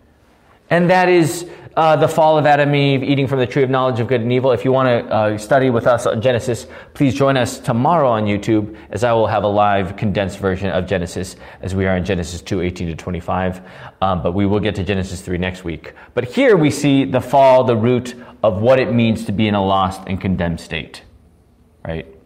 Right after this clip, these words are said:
Romans five twelve, right there, right? Um, where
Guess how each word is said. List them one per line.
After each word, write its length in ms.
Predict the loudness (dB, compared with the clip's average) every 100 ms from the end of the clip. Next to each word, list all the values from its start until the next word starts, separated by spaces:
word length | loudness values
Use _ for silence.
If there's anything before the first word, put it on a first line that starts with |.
| _ _ _ _ -20 -20 -14
Romans 380 | -4 0 0 0
five 260 | 2 2 2
twelve, 560 | 2 2 2 -2 -12 -10
right 220 | -2 0 2
there, 420 | 2 2 -4 -14 -14 -4
right? 280 | -2 -2 -6 -16 -20 -6 2
Um, 560 | 4 4 2 0 -4 -12 -20 -20 _ _ _ _ _ _ _ _ _ _ _ _ _ _ _ _ _ _ _ _ _ -20 -20 -20 -20 _ _ _ _ _ _ _
where 120 | -20